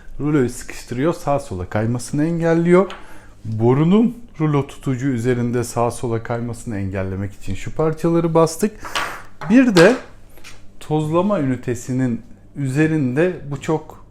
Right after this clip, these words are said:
stabil durmuyordu. Düğmeye basınca yerinden oynayabiliyordu. Rulonun tam düz gidip gelebilmesi için şöyle iki ek parça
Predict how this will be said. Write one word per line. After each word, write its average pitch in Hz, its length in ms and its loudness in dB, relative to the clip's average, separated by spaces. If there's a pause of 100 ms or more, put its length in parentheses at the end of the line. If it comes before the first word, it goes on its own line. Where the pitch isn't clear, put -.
(120)
stabil 131 580 -4
durmuyordu. 101 560 -2
Düğmeye 107 360 -2
basınca 107 400 -2
yerinden 101 500 0
oynayabiliyordu. 107 960 -4 (380)
Rulonun 123 400 0
tam 123 340 -4
düz 98 200 -8
gidip 98 300 -10
gelebilmesi 92 720 -4
için 190 260 -6 (540)
şöyle 139 400 -2
iki - 240 -10
ek - 260 -6 (100)
parça 165 520 -2